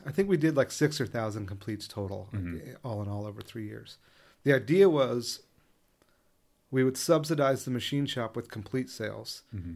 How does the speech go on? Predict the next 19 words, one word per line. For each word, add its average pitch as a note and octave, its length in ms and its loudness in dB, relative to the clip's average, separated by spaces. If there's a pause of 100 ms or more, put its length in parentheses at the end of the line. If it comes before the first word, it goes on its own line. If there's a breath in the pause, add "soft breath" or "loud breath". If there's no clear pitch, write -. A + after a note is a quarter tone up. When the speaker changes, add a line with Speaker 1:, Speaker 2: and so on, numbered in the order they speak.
(100)
Speaker 1:
and A#2+ 140 -2
we'd A#2+ 160 2
get - 260 0
entry-level D3 520 2
bikes B2 420 -2
and C3 100 -6
create C3 320 2
customers A#2+ 540 -4
of A2 80 -12
people B2 220 -6
that A2+ 120 -2
would G#2 120 -6
be G#2+ 80 -4
lifelong A2 500 -4
F - 140 -10
B A2 120 -6
M A#2+ 140 -4
fans G#2+ 500 -10
Speaker 2:
Mm-hmm. F2+ 220 -6